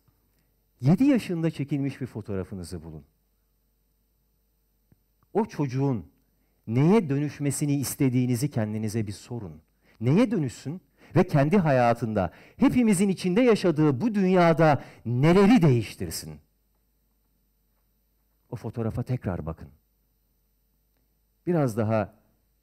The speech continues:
yakına doğru giderseniz sizin kulağınıza bir şeyler fısıldadığını duyabilirsiniz.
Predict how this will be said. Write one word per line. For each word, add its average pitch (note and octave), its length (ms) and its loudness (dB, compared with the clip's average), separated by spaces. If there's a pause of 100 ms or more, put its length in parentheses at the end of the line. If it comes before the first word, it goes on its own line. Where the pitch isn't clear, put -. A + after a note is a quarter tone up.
(160)
yakına A#2 500 0 (120)
doğru F2+ 240 -6
giderseniz F#2+ 760 -8 (720)
sizin C3 280 -8
kulağınıza G#2 460 -8
bir F#2 60 -12
şeyler F#2+ 380 -6
fısıldadığını F2 680 -12
duyabilirsiniz. D#2+ 840 -14